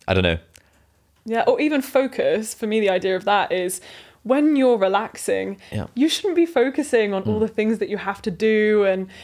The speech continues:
Speaker 2: you know, like, "Oh, I should be revising right now." Like,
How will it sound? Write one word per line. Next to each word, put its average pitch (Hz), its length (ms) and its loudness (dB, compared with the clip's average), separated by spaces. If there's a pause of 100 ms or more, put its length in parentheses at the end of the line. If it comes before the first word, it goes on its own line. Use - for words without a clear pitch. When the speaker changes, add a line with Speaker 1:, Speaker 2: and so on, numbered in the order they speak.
(140)
Speaker 2:
you 226 100 -2
know, 208 260 4
like, 196 140 4
"Oh, 233 220 6
I 226 100 4
should 240 260 -2
be 240 140 0
revising 214 480 2
right 202 180 0
now." 208 280 2
Like, 185 260 0